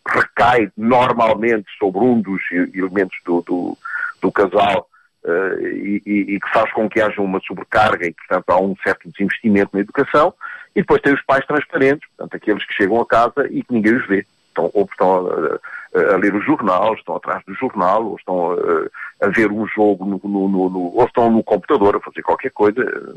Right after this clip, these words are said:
não, não sabe muitas vezes o quê, eh, e a família não sabe bem onde é que ele se encontra. Portanto, é, é, esses pais transparentes. E além do mais,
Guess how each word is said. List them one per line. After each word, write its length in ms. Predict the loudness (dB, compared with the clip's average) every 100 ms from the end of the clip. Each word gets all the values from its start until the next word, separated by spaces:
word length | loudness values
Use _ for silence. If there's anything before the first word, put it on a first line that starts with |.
| -14
não, 140 | -16 -12
não 180 | -12 -2
sabe 260 | 0 0
muitas 280 | -2 -4 -2
vezes 200 | -4 -4
o 60 | -4
quê, 200 | 0 -2 -2 -6 -6 -8 _
eh, 220 | 2 4
e 120 | 2
a 40 | -2
família 320 | -2 -2 -4
não 140 | -4
sabe 260 | -2 0 0
bem 80 | 0
onde 140 | -2
é 40 | -2
que 120 | -6
ele 80 | -8
se 60 | -10
encontra. 340 | -6 -6 -8 _
Portanto, 200 | -20 -10
é, 100 | -6
é, 200 | -4 -2
esses 220 | -4 -2
pais 180 | -2 0
transparentes. 400 | -2 -2 -2 -4 0
E 80 | 2
além 240 | 2 0
do 140 | -2 -2
mais, 320 | 0 0